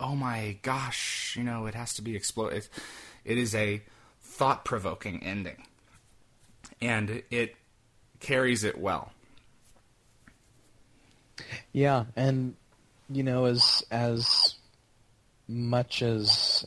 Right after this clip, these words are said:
Speaker 2: as people might nitpick this element or that element of the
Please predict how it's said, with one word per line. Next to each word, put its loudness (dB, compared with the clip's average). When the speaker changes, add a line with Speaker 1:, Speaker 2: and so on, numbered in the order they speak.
Speaker 2:
as 0
people 0
might 0
nitpick -2
this 0
element 2
or 2
that 2
element -4
of 0
the -2